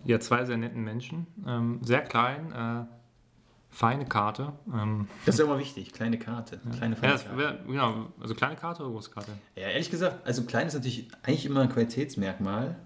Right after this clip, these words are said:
Speaker 1: Mhm.
Speaker 2: Nur ist blöd, wenn man dann da gar nichts findet, ne? Und
Speaker 1: Ja.
Speaker 2: dann ist natürlich der Riesenladen, der achthundert Sachen hat, schon manchmal ein Vorteil. Aber da schmeckt's halt auch fast nie, muss man auch sagen.
Speaker 1: Ja. Ja, ich, ich finde das eher, also irgendwie hat für mich diese kleine Karte ist eher so ein Qualitätssymbol.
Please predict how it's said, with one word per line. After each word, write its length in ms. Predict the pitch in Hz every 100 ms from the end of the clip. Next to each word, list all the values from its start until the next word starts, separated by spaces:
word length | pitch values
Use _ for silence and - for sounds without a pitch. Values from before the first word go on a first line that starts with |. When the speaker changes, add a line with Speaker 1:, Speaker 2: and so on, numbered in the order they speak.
| - -
Speaker 1:
Mhm. 280 | 104 101 107 -
Speaker 2:
Nur 160 | 135 156
ist 140 | -
blöd, 180 | 143 165
wenn 80 | 151
man 120 | 131
dann 120 | 127
da 80 | 131
gar 160 | 127 139
nichts 160 | 127
findet, 300 | - 120 87
ne? 260 | 87 101 147 139
Und 180 | 110 107
Speaker 1:
Ja. 160 | 107
Speaker 2:
dann 140 | 110 135
ist 100 | 143
natürlich 320 | 131 143 127
der 260 | 123 117
Riesenladen, 500 | 117 135 143 143 147
der 120 | 123 120
achthundert 340 | - 120 107
Sachen 280 | 123 - 107
hat, 200 | 110 -
schon 200 | - 135
manchmal 320 | 135 131 131
ein 60 | 123
Vorteil. 340 | 139 147 92
Aber 80 | 101
da 40 | 120
schmeckt's 260 | - 160 -
halt 100 | 85
auch 100 | -
fast 220 | 98 -
nie, 140 | 95 - - -
muss 120 | -
man 100 | 147
auch 80 | 160
sagen. 240 | - 98 - - - - - - -
Speaker 1:
Ja. 260 | 117 110 107 - _ - - -
Ja, 260 | 107 107 110
ich, 60 | -
ich 140 | - -
finde 180 | 131 123
das 100 | 123
eher, 220 | 113 113
also 320 | 113 110 107 113 -
irgendwie 260 | 123 127
hat 140 | 123 123
für 80 |
mich 120 | 123 120
diese 200 | 120 113
kleine 240 | 120 117
Karte 260 | 113 117 117
ist 140 | -
eher 140 | 110
so 40 | 110
ein 60 |
Qualitätssymbol. 840 | 104 107 - 113 - 101 104 104 101